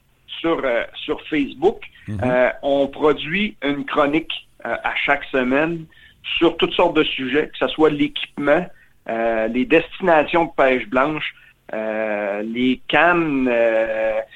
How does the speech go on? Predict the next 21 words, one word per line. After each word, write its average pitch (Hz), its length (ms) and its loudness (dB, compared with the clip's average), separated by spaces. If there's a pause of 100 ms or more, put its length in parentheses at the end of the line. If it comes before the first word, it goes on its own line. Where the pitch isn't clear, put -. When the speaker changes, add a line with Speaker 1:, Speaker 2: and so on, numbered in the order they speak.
(300)
Speaker 1:
les 127 160 0
façons 190 380 2
de 175 100 4
se 143 60 2
déplacer 160 520 2
sur 165 160 -2
la 143 160 2
glace. 151 240 0
Donc, 165 340 0
on 156 160 2
touche - 600 -6
à 123 200 -4 (140)
tout, 233 140 0 (120)
tout, 196 120 0 (120)
tous 202 200 0
les 147 100 -6
sujets, 135 420 -8 (380)
euh, 123 220 -2
de 147 160 0
pêche 123 280 2
blanche. 123 260 0